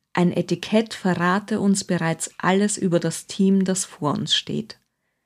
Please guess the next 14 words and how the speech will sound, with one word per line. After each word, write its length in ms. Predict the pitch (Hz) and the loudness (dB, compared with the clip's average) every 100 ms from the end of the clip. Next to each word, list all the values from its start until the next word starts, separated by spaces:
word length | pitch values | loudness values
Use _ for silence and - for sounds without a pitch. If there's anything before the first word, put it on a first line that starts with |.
| _ _ _ _ _ - _ - | _ _ _ _ _ -20 _ -4
Ich 180 | 202 | 0
habe 200 | 196 196 | 2 4
durch 200 | 190 190 | 4 2
den 240 | 190 185 165 | 2 2 4
Hund, 380 | 220 247 254 - - | 2 2 -2 -10 2
der 120 | 185 | 6
nur 340 | 190 208 254 | 8 10 8
mit 180 | 233 202 | 6 4
Hilfe 320 | - 226 220 196 | 2 2 2 0
eines 280 | 180 185 | 2 -2
Buches 400 | - 233 226 208 | -2 -4 -2 -2
ausgebildet 720 | - 185 208 196 190 170 165 165 | 0 -2 0 0 0 0 -2 -2
worden 320 | 160 160 160 | -4 -2 -4
war, 300 | 156 175 | -4 -6